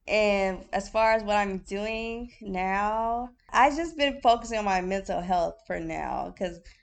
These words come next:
especially with Corona and, you know, us not being able to return to campus, and we had to leave our friends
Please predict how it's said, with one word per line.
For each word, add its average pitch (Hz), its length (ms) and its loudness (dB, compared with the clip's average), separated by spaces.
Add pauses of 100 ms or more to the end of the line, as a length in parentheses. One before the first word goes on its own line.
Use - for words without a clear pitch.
(200)
especially 247 360 2
with 220 220 -4
Corona 208 760 -2 (260)
and, 175 360 -4 (400)
you 196 160 -8
know, 185 600 0 (300)
us 190 160 2
not 185 280 0
being 185 200 -4
able 180 180 -6
to 190 100 -8
return 185 380 -6
to 175 40 -16
campus, 185 800 -4
and 156 280 -8 (840)
we 202 100 -4
had 196 160 2
to 180 80 -4
leave 190 260 -2
our 190 180 6
friends 214 760 0